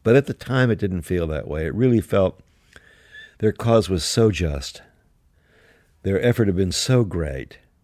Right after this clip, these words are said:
All they were asking for was the Democratic Party to just recognize them, that they were human beings and that they'd done this, and the party couldn't do that. The party couldn't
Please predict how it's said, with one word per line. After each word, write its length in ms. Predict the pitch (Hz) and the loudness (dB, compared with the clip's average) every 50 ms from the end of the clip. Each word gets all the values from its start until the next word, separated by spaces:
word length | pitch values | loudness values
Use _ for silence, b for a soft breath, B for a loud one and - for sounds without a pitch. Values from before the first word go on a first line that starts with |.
| _ _ _ _ _ _ _ _ _ _ _ _ _ _ _ _ _ _ _ _ - | _ _ _ _ _ _ _ _ _ _ _ _ _ _ _ _ _ _ _ _ -6
All 220 | - 117 135 143 143 | 2 4 4 6 6
they 140 | 135 123 | 6 6
were 180 | 110 98 80 - | 6 4 4 2
asking 460 | 95 107 120 123 - - 104 95 82 | 0 0 0 0 0 -2 -4 -6 -4
for 180 | - - 87 85 | -4 -6 -6 -4
was 220 | 82 82 80 78 | -4 -6 -6 -8
the 80 | - 82 | -10 -8
Democratic 600 | 78 104 107 110 101 - 104 101 95 90 76 - | -6 -4 -2 -2 -4 -2 -2 -2 -2 -2 -4 -8
Party 280 | - - 104 107 95 | -8 -6 -4 -2 -2
to 100 | 87 82 | -2 -4
just 300 | 78 - 95 90 80 - | -6 -6 -8 -8 -8 -8
recognize 720 | 80 85 98 110 - 101 92 80 76 78 73 73 73 69 67 | -4 -2 -2 -2 -2 -2 -4 -4 -4 -8 -8 -8 -8 -8 -10
them, 80 | 78 | -10
that 160 | 76 71 69 - | -10 -12 -8 -6
they 80 | 82 | -6
were 140 | 82 80 78 | -4 -4 -6
human 380 | 73 - 113 123 120 107 95 85 | -6 -4 -2 0 0 0 0 0
beings 380 | 82 98 110 117 107 98 87 80 | 0 0 0 0 0 -2 -4 -4
and 100 | 85 82 | -6 -8
that 60 | 69 80 | -8 -8
they'd 180 | 87 87 80 | -8 -6 -4
done 200 | - 107 110 110 | -2 -2 0 0
this, 200 | 104 95 87 - | -2 -2 -4 -6
and 320 | - - 101 92 90 85 - b b b b b b b b b b b b b _ _ _ _ _ _ - | -8 -8 -8 -6 -6 -8 -10 b b b b b b b b b b b b b _ _ _ _ _ _ -20
the 60 | 90 | -14
party 300 | - - 104 98 92 90 | -6 -2 0 0 0 0
couldn't 300 | - - 95 80 82 80 | -2 -4 -6 -6 -4 -4
do 160 | 82 82 78 | -6 -6 -6
that. 240 | 71 69 65 67 - | -6 -8 -10 -12 -14
The 80 | - | -16
party 320 | 71 - 92 87 82 80 - | -12 -6 -6 -4 -4 -4 -8
couldn't 400 | - - 98 87 80 80 67 | -8 -8 -8 -8 -8 -8 -10